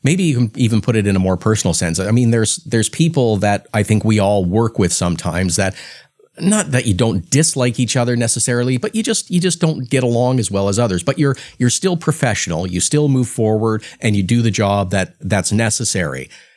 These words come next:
And if you, if you have a, a coworker or colleague that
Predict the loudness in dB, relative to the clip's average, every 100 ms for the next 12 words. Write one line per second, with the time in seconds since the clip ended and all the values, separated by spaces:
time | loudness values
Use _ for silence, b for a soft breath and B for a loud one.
0 | B -2 0 0 -2 -4 _ _ _ _
1 | _ -4 0 2 0 -2 -4 -2 0 0
2 | 0 2 0 -2 -4 -2 0 0 0 0
3 | 0 0 -2 -2 0 0 0 -2 -4 B
4 | B -2 -2 0 -4